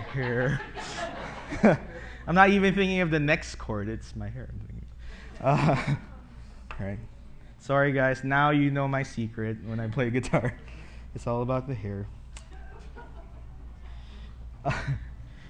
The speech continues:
Elder brother lostness is much more dangerous. Um, here's an excerpt from my, the guys will tell you,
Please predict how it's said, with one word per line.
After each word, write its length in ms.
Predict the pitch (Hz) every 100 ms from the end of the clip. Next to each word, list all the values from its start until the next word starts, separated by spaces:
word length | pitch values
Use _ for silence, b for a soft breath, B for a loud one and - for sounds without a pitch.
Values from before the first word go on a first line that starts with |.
| B -
Elder 220 | 160 175
brother 340 | 175 147 160 151
lostness 520 | 131 131 - 127 -
is 160 | - -
much 400 | 131 131 - -
more 400 | 123 120 113 107
dangerous. 920 | 110 117 117 104 101 - - - - - - B B B B -
Um, 240 | 175 180 - - - - - - -
here's 260 | 196 262 254
an 180 | 220 -
excerpt 600 | 165 165 - 151 131 -
from 760 | - - 151 147 139 131 123 - - - - - - - - - - -
my, 160 | 147 143 - -
the 80 | 139
guys 340 | 135 147 151
will 120 | 143 135
tell 260 | - 120
you, 260 | 107 107